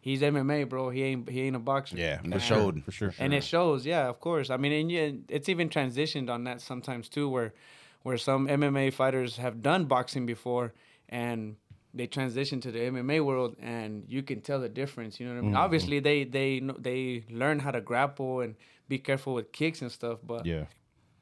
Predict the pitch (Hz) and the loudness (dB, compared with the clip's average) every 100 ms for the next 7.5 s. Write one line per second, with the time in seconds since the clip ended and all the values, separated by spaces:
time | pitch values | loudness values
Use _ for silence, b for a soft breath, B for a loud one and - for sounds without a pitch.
0 | _ 120 120 120 120 127 131 147 - 135 | _ -6 -4 -2 -2 -4 -4 -4 0 2
1 | 135 143 139 135 - 127 - 117 135 123 | 4 2 2 -4 -4 -10 -10 -8 -4 -2
2 | 127 135 - 123 117 117 117 120 123 117 | 0 -2 -2 -6 -4 -6 -8 -6 -6 -6
3 | 113 117 120 _ - 135 127 117 117 - | -10 -14 -18 _ -20 -16 -12 -12 -12 -10
4 | 117 123 135 - 117 113 143 135 - 113 | -4 0 0 -2 2 6 6 4 -2 2
5 | 131 151 127 113 110 101 101 98 87 85 | 4 4 2 0 2 2 2 -4 -4 -4
6 | 80 98 98 98 110 101 95 80 - 85 | -4 -2 0 2 4 4 4 2 -4 -2
7 | 82 80 78 - - | 0 -2 -8 -10 -18